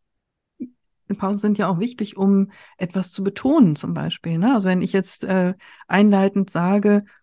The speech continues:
Speaker 2: heute geht es um die Wirkfaktoren der Kommunikation, dann habe ich vor Wirkfaktoren eine mini, mini Pause gemacht, eine dramaturgische Pause.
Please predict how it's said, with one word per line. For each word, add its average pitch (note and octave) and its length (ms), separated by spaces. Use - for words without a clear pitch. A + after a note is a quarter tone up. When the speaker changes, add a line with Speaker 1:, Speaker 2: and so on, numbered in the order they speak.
Speaker 2:
heute B3 380
geht A3+ 280
es A3 180
um G#3 340
die G3+ 440
Wirkfaktoren D#3+ 1160
der - 120
Kommunikation, E3 920
dann F3+ 180
habe F#3+ 100
ich G3 120
vor G3 220
Wirkfaktoren A#3 680
eine G#3+ 200
mini, D#4 420
mini C4 240
Pause G3 380
gemacht, A#3+ 580
eine F3+ 200
dramaturgische F#3 800
Pause. A#3 500